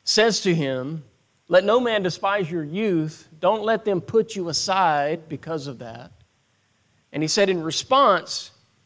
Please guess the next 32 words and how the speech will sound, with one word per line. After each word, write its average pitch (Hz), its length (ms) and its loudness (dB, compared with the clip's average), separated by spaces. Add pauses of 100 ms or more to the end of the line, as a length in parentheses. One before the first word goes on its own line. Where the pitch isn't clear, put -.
(180)
he 190 100 -10
said, 165 360 -4
"Be 190 160 -2
an 190 80 -2
example 143 720 -10
of 131 140 -18
the 127 80 -16
believers." 123 680 -18 (1200)
Be 190 140 -2
an 190 80 -2
example. 131 560 -10 (920)
You 180 80 2
know, 208 80 8
I 180 80 8
really 214 320 8
believe 160 520 2
that 143 220 -2
that 170 260 0
is 143 720 -4 (1000)
what 160 260 0
God 196 400 2
has 175 240 -2
intended 160 560 -4
for 160 120 -8
all 202 300 -4
of 131 100 -10
us 120 200 -16
to 135 100 -18
do. 120 160 -16 (1200)
Not 220 300 0
just 233 260 -4
Timothy, 170 580 -2